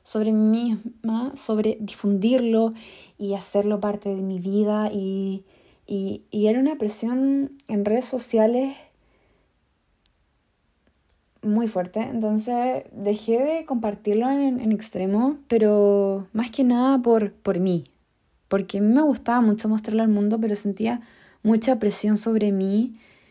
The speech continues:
cuando en realidad en las redes sociales solamente se muestra una parte. Y claramente me pueden decir muchas personas cosas distintas, pero uno siempre va a subir una foto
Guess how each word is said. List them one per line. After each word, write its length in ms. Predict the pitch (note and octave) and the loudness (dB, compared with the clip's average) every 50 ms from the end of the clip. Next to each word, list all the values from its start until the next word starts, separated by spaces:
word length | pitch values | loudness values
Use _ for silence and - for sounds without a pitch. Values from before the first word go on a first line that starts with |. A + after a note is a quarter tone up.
| _ _ _ | _ _ _
cuando 300 | _ - G#3+ G#3+ G#3+ G#3 | _ 0 2 2 4 4
en 100 | G#3 G#3 | 2 2
realidad 640 | G3+ G3+ G3+ G#3 G3+ G3+ G3+ G3+ G#3 A3 A#3 C4 D4 D4+ - _ _ _ _ _ _ _ _ _ _ _ _ _ _ _ _ _ _ _ _ _ _ _ _ _ _ _ _ - | 2 2 2 2 4 4 4 4 4 2 2 2 0 -2 -6 _ _ _ _ _ _ _ _ _ _ _ _ _ _ _ _ _ _ _ _ _ _ _ _ _ _ _ _ -10
en 120 | G3 F#3+ | -8 -8
las 100 | F#3+ F3 | -6 -2
redes 160 | G3 G#3+ A#3+ | -2 -2 0
sociales 320 | - C4 - A#3+ B3 A3+ - | -2 -4 -2 -2 -2 -2 -2
solamente 320 | A#3 A#3+ A#3 A#3+ A#3 A#3+ | -2 -2 0 0 0 0
se 60 | A3+ | -2
muestra 320 | G#3 G#3 G#3 - A#3+ A#3 - | -2 -2 -4 -6 -10 -10 -8
una 220 | - F3+ F3+ E3+ E3+ | -6 -4 -4 -4 -4
parte. 600 | E3+ F3 E3+ F3 - _ - - G3+ C4 C#4 - _ _ _ _ _ _ _ _ _ _ _ _ _ _ _ _ _ _ _ _ _ _ _ _ _ _ _ _ _ _ _ _ _ | -6 -8 -10 -10 -12 _ -8 -6 -6 -6 -8 -12 _ _ _ _ _ _ _ _ _ _ _ _ _ _ _ _ _ _ _ _ _ _ _ _ _ _ _ _ _ _ _ _ _
Y 100 | G3+ F3 | -8 -8
claramente 1120 | - - A3+ A3 G#3 C4+ D#4+ D#4+ D4+ D4 C4+ B3 A#3+ A3 A3+ - A3 B3 C#4 C#4 - - _ _ _ _ - _ _ _ _ _ _ _ _ | -4 0 2 4 4 4 4 4 4 4 4 4 2 2 4 4 4 6 4 2 0 -8 _ _ _ _ -20 _ _ _ _ _ _ _ _
me 180 | - A3 G3+ F3+ | 0 0 0 0
pueden 240 | F3+ - F#3+ B3 C#4+ | 0 -2 -2 0 0
decir 240 | F4 E4+ F4 D4 | 0 -2 0 0
muchas 260 | B3+ A#3+ A#3 - C#4 - | 0 0 0 -2 -6 -8
personas 600 | - G#3 - - F#3 F#3 G3+ A3+ B3 - - _ | -6 -8 -4 -2 -2 0 0 0 -2 -4 -10 _
cosas 280 | - G#3 G3+ - A#3+ A3 | -8 -8 -4 -4 -2 -2
distintas, 480 | A3 G3+ - - E3+ E3+ F3 G#3 G#3 - | -2 -4 -2 -2 -4 -4 -4 -6 -8 -4
pero 340 | - G3+ F#3+ G3 G3 - - | 0 0 2 2 2 0 0
uno 280 | - G#3 G#3+ B3+ D4 D4+ | 0 0 2 2 0 -2
siempre 380 | - - - G3+ G3+ A3+ A#3+ B3 | -4 -6 -4 -4 -2 0 0 0
va 60 | B3 | 0
a 40 | A#3 | -2
subir 280 | - - G#3 G#3+ G#3 | -2 0 0 0 2
una 180 | A#3+ B3+ B3+ A#3+ | 2 0 -2 -2
foto 640 | - - G#3 G3+ F#3+ F#3+ G3+ G3+ A3 B3+ D#4 E4 | -6 -4 -4 -4 -2 0 2 2 2 2 0 -4